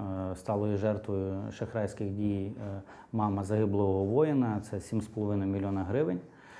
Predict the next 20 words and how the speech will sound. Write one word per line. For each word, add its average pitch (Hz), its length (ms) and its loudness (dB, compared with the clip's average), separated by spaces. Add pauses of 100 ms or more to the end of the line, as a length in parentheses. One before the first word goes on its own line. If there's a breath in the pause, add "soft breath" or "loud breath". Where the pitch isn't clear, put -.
(440 loud breath)
е, 110 180 2
з 101 160 0
яких 120 480 2
частково 113 460 2
було 107 300 2
відшкодоване 113 580 0
завдані 110 420 0
збитки. 107 680 0
Це 98 160 -6
найбільше 123 680 0 (380)
за 95 140 -6 (280)
певний 104 260 4
проміжок 101 420 0
часу, 127 420 0
тобто 101 400 -4
ми 107 160 0
беремо, 98 560 0 (560)
е, 110 40 -4
активну, 98 500 0 (460 loud breath)
е, 98 300 -4